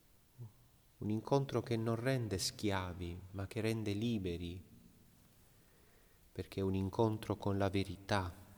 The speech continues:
su noi stessi e su Dio, coinvolge, coinvolge altri,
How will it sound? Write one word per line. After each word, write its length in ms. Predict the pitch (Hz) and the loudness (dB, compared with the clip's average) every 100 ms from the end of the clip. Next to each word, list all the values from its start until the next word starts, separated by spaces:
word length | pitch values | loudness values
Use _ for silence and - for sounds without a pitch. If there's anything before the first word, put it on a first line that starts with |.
| - - | -20 -18
su 220 | - - | -10 -4
noi 200 | 95 92 | -2 -2
stessi 640 | 87 - 107 104 - - | 0 0 2 2 2 2
e 60 | 90 | 0
su 240 | - - 95 | -2 -6 -2
Dio, 560 | 104 95 104 127 - - - - - - - - - - - - - | 2 4 4 0 -10 -18 -20 -20 -20 -20 -20 -20 -20 -20 -20 -14 2
coinvolge, 840 | 165 170 175 160 107 87 95 87 90 - - - - - - - | 4 8 12 12 10 4 0 -2 -4 -12 -20 -20 -20 -20 -20 -10
coinvolge 520 | - 147 151 160 151 147 | 2 4 8 6 10 8
altri, 760 | 160 123 95 - - 80 82 | 10 8 6 0 -6 -4 -4